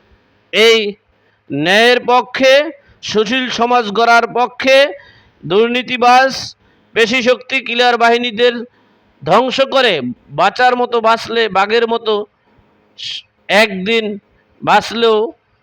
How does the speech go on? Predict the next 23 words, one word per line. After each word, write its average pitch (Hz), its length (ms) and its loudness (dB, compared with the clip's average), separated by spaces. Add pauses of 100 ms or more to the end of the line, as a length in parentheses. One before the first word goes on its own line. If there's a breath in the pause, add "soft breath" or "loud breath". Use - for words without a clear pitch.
সেটাই 214 420 -2
বাঁচা, 190 560 -2 (180)
যে 175 220 -2
বাঁচায় 240 560 2 (540)
আপনার 208 440 0
আজীবন 214 640 0
স্বর্ণাক্ষরে 208 680 -4
লেখা 190 240 -2
থাকবে, 170 440 -4
আর 165 200 0
যে 185 140 -6
বাঁচা 220 520 0 (1160 soft breath)
মরে 214 280 0
যাওয়ার 226 300 2
পর 220 340 2
আর 226 260 6 (380)
কোনো 220 440 -4 (500)
অস্তিত্ব 214 460 -6
থাকবে 208 340 -4
না, 208 140 -4
সেরকম 208 460 -4
বাঁচার 208 420 -2
চেয়ে 214 320 0